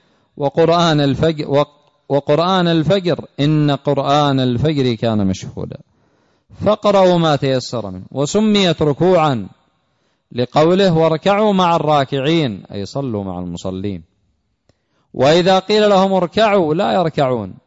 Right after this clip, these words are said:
وسجودا لقوله: "فسبح بحمد ربك وكن من الساجدين"، وقوله: "واسجد واقترب"،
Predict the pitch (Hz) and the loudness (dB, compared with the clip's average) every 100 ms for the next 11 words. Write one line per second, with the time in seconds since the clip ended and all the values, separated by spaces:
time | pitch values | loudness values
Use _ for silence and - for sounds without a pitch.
0 | _ _ _ _ _ _ _ _ _ _ | _ _ _ _ _ _ _ _ _ _
1 | _ _ - 127 139 160 160 208 202 170 | _ _ -6 -2 0 0 2 4 4 4
2 | 151 139 143 160 175 190 214 - - 147 | 2 0 0 2 2 2 0 0 -6 -8
3 | 135 185 165 160 156 143 147 165 151 139 | -2 -4 -2 -2 -2 -2 -2 -2 -4 0
4 | 143 165 143 123 101 _ _ _ _ _ | 0 -2 -2 -4 -4 _ _ _ _ _
5 | _ _ _ - 107 - 147 160 165 160 | _ _ _ -6 -4 -2 0 0 0 -2
6 | - 165 151 147 147 160 120 87 _ _ | -2 0 0 0 -2 -2 -4 -10 _ _
7 | _ _ _ _ _ _ _ _ _ - | _ _ _ _ _ _ _ _ _ -6
8 | 120 147 170 190 202 151 143 170 - 151 | -2 2 4 4 2 2 2 0 -4 -2
9 | 151 143 139 - 170 175 139 | 0 2 0 -2 -2 0 0